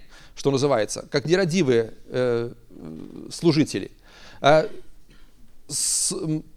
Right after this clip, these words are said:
можно найти себе кучу оправданий. Если вы помните притчу о талантах,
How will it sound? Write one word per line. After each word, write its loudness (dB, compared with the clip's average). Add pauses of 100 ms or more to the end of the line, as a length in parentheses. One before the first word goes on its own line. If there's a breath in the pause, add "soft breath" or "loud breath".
(120)
можно 6
найти 4
себе 2
кучу 4
оправданий. 2 (440 soft breath)
Если 4
вы 4
помните 2
притчу 2
о 6
талантах, 2